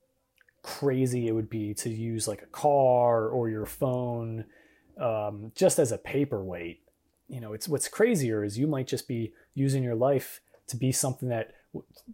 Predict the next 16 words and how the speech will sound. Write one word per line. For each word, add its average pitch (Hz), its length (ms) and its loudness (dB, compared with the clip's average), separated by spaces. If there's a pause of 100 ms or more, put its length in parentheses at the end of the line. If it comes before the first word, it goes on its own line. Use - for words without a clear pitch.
that 113 160 -2
someone 139 280 2
else 131 260 0
said 107 420 -4
it - 80 -18
should 107 240 -4
be - 320 -16 (140)
instead 113 320 -2
of 104 220 -6 (280)
who 135 140 0
God 104 420 -6 (140)
made 147 300 2
you 87 200 -10 (300)
to 104 260 -6
be. - 380 -14 (480)
So 131 460 2